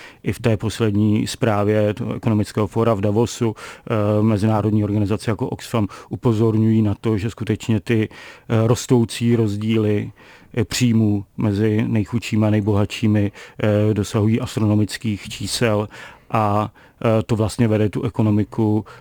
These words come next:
eh, ke stagnaci, protože prostě <laughs> ty peníze, eh, není možné utrácet. Eh, v té zprávě v předmluvě vlastně uvádíme to, že, eh, třeba podle amerických studií, eh, se za posledních, eh, deset patnáct let, eh, platy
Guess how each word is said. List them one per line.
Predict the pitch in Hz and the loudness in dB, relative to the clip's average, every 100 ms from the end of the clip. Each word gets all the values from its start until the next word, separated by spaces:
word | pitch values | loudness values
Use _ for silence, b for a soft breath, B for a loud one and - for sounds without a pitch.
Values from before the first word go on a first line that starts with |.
| B | B
eh, | 120 110 104 | 0 2 2
ke | 123 | -2
stagnaci, | - 123 107 104 - | -2 0 0 0 -2
protože | 101 101 | -2 -2
prostě | 90 101 - 117 107 113 92 | -2 -8 -6 -2 0 0 -2
<laughs> | |
ty | 101 - | -4 -2
peníze, | 113 107 104 - B B B | 0 2 0 -4 B B B
eh, | - 107 110 | 0 2 2
není | 107 | 2
možné | 107 101 110 | 2 2 0
utrácet. | 98 110 107 - 107 - | 0 0 0 -2 -8 -6
Eh, | 127 104 101 | -2 -2 -2
v | - | -2
té | 117 | -4
zprávě | - 107 104 110 107 | -2 -2 0 0 -2
v | 110 - | -6 -10
předmluvě | - 104 104 104 | -6 0 0 0
vlastně | 98 - 127 | -2 -2 -2
uvádíme | 117 104 101 104 107 | 0 0 0 0 0
to, | 117 98 | -2 -2
že, | 113 98 | -2 -4
eh, | - - - - - 110 101 101 95 | -8 -18 -20 -12 -4 -2 0 -2 -2
třeba | 110 | -4
podle | 95 104 101 | -2 0 2
amerických | 107 113 - 123 - | 2 0 -2 -8 -4
studií, | - 110 110 107 101 B B B | -2 0 2 0 -2 B B B
eh, | 107 104 | -2 0
se | - | 0
za | 107 | -2
posledních, | - 110 117 107 104 101 98 - - B B | -2 -2 0 0 2 0 0 -6 -20 B B
eh, | 104 107 | -2 0
deset | 104 - 117 | 0 0 -2
patnáct | 104 - 110 107 - | -2 0 0 0 -2
let, | 104 92 - B B - | -2 -4 -12 B B -4
eh, | 110 104 - | -2 -2 -2
platy | 107 - 113 107 107 | -4 -2 0 0 0